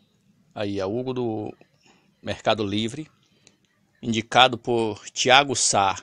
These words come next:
Comprei na mão do homem. Aqui está uma mercadoria para minha carabina. Aqui é uma,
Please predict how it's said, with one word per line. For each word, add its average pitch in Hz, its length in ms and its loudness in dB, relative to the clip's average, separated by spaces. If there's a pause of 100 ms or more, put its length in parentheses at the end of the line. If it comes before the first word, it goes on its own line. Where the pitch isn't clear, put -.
(1400)
Comprei 107 380 -6
na 107 80 -6
mão 98 200 -8
do 98 120 -6
homem. 117 440 -4 (1300)
Aqui 110 600 -8 (1400)
está 107 380 -4
uma 104 100 -8
mercadoria 101 800 -6 (100)
para 104 220 -4
minha 120 320 -8
carabina. 101 800 -8 (960)
Aqui - 320 -8
é 113 60 -4
uma, 110 340 -4